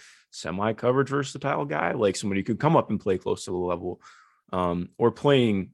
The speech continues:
uh, like, more in center field. Um, and I, I think, I mean, he's shown real ability as a drop defender too. Obviously, like, that Duke's entire defense was Mark Williams, save us. Um, so I, I, like, I don't, again, I don't think that he's, like,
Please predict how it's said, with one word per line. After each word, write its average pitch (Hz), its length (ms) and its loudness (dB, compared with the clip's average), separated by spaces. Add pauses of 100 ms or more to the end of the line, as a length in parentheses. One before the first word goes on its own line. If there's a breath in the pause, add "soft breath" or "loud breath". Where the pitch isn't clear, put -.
uh, 90 380 -2 (100)
like, 95 160 -8
more 95 240 -6
in 95 60 -10
center 90 300 -6
field. 87 440 -4 (440 soft breath)
Um, 87 420 -4 (560)
and 110 120 4
I, 113 120 4
I 117 120 4
think, 117 280 -2
I 104 60 2
mean, 107 140 2
he's 110 140 2
shown 90 480 -4 (140)
real 92 140 -4
ability 87 320 -2
as 95 160 -4
a - 40 -10
drop - 300 -2
defender 92 360 -10
too. - 220 -6
Obviously, - 380 -6
like, - 140 -8
that - 480 -10
Duke's 104 280 -4
entire 95 340 -2
defense 95 320 -6
was 90 180 -10
Mark 92 300 -4
Williams, 90 320 -6
save 92 220 -4
us. 90 300 -4 (400 soft breath)
Um, 87 440 -4 (160)
so 95 420 0 (260 soft breath)
I, 160 140 4
I, 208 120 6
like, 196 180 6
I 165 120 6
don't, 180 220 6
again, 117 220 4
I 98 80 4
don't 117 200 4
think 107 160 0
that 92 80 -2
he's, 101 260 -2
like, 85 280 -4